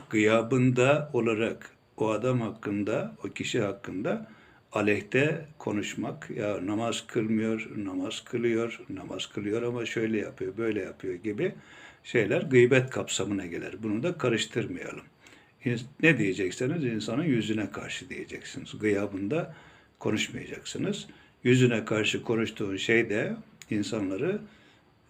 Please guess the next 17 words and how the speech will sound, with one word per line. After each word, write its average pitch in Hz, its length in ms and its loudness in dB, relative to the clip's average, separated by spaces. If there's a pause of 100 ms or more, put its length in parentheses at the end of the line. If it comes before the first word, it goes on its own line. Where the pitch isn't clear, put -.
(220)
insanlara 110 720 -2 (100)
ayna 120 500 4
olmak 117 540 0
durumu 90 400 -4
vardır. - 680 -6 (260)
Kardeşlik 107 720 0
hukuku 110 480 -2
vardır. - 480 -10
Ama 107 160 -4
gıyabında 107 640 4
konuşursanız 123 840 -4 (600)
onda 101 340 -4
düşmanlık 113 760 -2 (120)
hukuku - 460 -6
vardır. - 480 -12
Düşmanlık 117 540 -4
ediyorsunuz. - 800 -8